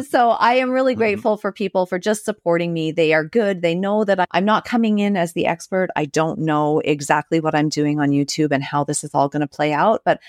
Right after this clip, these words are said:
Speaker 1: I'm just hoping to allow access to the information in a much easier format. And that was really my motivation for kind of going to that channel.
Speaker 2: So a growing library, that's what we call it.
Speaker 1: That's what
Speaker 2: It's
Speaker 1: we
Speaker 2: a growing library of video, videos over on YouTube. Lifts Heavy,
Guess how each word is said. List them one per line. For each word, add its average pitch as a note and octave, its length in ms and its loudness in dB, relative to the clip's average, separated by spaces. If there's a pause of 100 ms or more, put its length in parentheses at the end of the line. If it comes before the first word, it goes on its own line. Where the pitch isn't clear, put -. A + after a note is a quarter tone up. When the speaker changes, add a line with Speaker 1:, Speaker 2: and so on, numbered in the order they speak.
(160)
Speaker 1:
I'm G3+ 140 2
just A3 200 0
hoping G#3+ 300 0
to F3+ 160 0
allow D3+ 400 2
access C#3+ 480 0
to - 120 -14
the C#3 120 -2
information C#3 720 -2 (260)
in D3+ 160 0
a D3+ 40 4
much - 240 0
easier C3+ 280 0
format. B2+ 480 -2
And D3 140 0
that C3+ 140 2
was C#3+ 200 -2
really C3+ 260 0
my B2+ 120 -2
motivation B2+ 640 -4
for - 120 -6
kind C#3 220 -4
of C3 100 -10
going - 320 -4
to - 200 -2
that - 220 -6
channel. - 420 -14 (260)
Speaker 2:
So - 160 -6
a G#2 140 -2
growing G2 560 0
library, D#2 460 -4
that's F#2 220 -4
what E2 100 -10
we E2+ 60 -10
call D2+ 320 -8
it. - 160 -20
Speaker 1:
That's D#3+ 260 0
what - 60 -4
Speaker 2:
It's D3 100 -4
Speaker 1:
we C#3 40 0
Speaker 2:
a - 20 0
growing C#3 320 4
library A#2+ 340 4
of F#2+ 60 -8
video, G2+ 320 0 (140)
videos G#2 400 2
over G#2+ 300 2
on G2+ 100 2
YouTube. F#2 460 -2 (500)
Lifts G2+ 260 0
Heavy, F#2 260 2